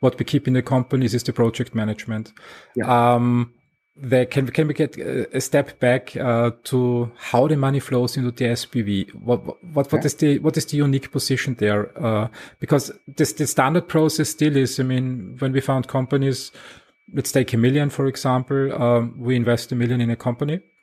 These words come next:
Speaker 2: Yeah.
Speaker 1: And, uh, then the company, the project management team starts working. It's pretty much standard. And the investors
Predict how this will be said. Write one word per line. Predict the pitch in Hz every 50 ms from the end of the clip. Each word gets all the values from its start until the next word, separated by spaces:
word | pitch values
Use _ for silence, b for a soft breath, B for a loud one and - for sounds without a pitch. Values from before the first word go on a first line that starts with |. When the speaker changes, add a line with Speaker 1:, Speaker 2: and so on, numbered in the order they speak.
| B B B B B B B
Speaker 2:
Yeah. | - 117 - 135
Speaker 1:
And, | 131 131 131 131 131 131 131 131 127 131 131 135 120 - - - -
uh, | - 131 127 127 127 123
then | - 135 127
the | 127
company, | 120 123 127 120 110 131 123
the | 117 123 120
project | - 127 120 - 131 113
management | - 123 120 117 - 127 117 -
team | 123 123 120
starts | - - 117 - - -
working. | 110 113 113 - 120 113
It's | 110 -
pretty | - 123 123
much | 120 120 117
standard. | - - 120 113 117 127 123
And | 131 120
the | - 131
investors | 123 104 120 120 117 - - 113 - - - - -